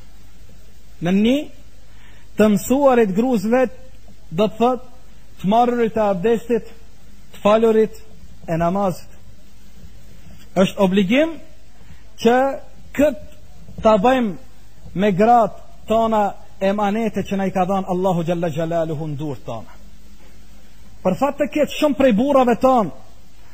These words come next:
fare nuk kujdesen për atë se si është feja e gruas së tij, dhe që është më e keqja,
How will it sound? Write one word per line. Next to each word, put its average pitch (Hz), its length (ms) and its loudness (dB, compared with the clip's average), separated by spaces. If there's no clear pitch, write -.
fare 294 360 6
nuk 262 280 0
kujdesen 240 720 2
për 247 240 2
atë 254 360 0
se 233 220 0
si 269 200 0
është 240 400 2
feja 240 400 6
e 220 160 -2
gruas 214 320 -2
së 202 160 -6
tij, 170 240 -6
dhe 196 160 -2
që 262 180 0
është 202 180 0
më 254 160 4
e 311 160 0
keqja, 226 400 4